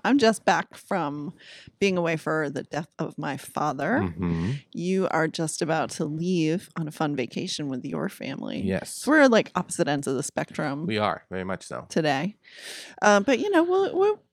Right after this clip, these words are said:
Speaker 1: we're in a, we're, we're good.
Speaker 2: Mm-hmm.
Speaker 1: <laughs> Well, I'm very happy you're here around our kitchen table.
Speaker 2: Mm-hmm.
Speaker 1: Before you go,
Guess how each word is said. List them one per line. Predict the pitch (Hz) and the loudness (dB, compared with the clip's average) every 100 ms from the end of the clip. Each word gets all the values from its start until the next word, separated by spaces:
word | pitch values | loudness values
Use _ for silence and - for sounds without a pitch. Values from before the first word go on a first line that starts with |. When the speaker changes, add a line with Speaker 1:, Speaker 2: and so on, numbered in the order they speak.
| 359 | 2
Speaker 1:
we're | 440 | 4
in | 440 339 | 4 2
a, | - _ | -2 _
we're, | 339 403 392 _ _ _ | 0 0 -2 _ _ _
we're | 359 | -4
good. | 202 233 254 - | 2 4 4 0
Speaker 2:
Mm-hmm. | 107 85 92 85 87 196 - - - - 339 | -10 -10 -8 -6 -6 -8 -2 -2 -2 -4 -4
Speaker 1:
<laughs> | - - 932 932 1077 1077 _ - _ _ _ 262 | -6 -18 -20 -20 -20 -20 _ -20 _ _ _ 8
Well, | 269 | 10
I'm | 220 254 247 226 208 | 12 10 6 2 2
very | 202 254 208 | 8 8 8
happy | 220 156 165 | 4 2 0
you're | 156 | -2
here | - 175 170 165 | 0 0 2 0
around | - 175 170 156 | 0 2 2 2
our | - | -2
kitchen | 160 - - 143 | -2 -6 -8 -6
table. | 165 151 127 165 214 | -2 -2 0 0 2
Speaker 2:
Mm-hmm. | 101 90 87 87 - _ | 0 0 -2 -2 -6 _
Speaker 1:
Before | 170 - 185 | -12 -2 0
you | 185 165 | 0 0
go, | 165 147 160 | -2 -2 -2